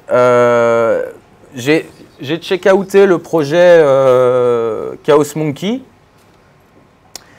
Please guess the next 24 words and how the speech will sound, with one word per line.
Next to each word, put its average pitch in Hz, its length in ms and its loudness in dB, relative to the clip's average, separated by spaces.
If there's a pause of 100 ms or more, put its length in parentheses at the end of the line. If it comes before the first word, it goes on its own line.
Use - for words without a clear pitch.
(380)
Et 131 120 -4
donc, 156 320 -6
euh, 123 880 2 (420)
je 123 180 -12
lui 175 80 -2
ai 180 60 0
précisé, 175 840 -6
alors 123 320 0
là, 131 120 -2
faudrait 127 300 -6
pas 139 140 -10
le 135 40 -10
voir, 131 140 -12 (560)
je 120 120 -12
lui 160 60 0
ai 160 40 2
précisé 175 640 -4
ma 160 160 -4
clé 156 200 -8
E 139 80 -6
C 135 220 -12
deux. 196 280 -6 (2500)
Et 135 140 0
donc, 175 400 -2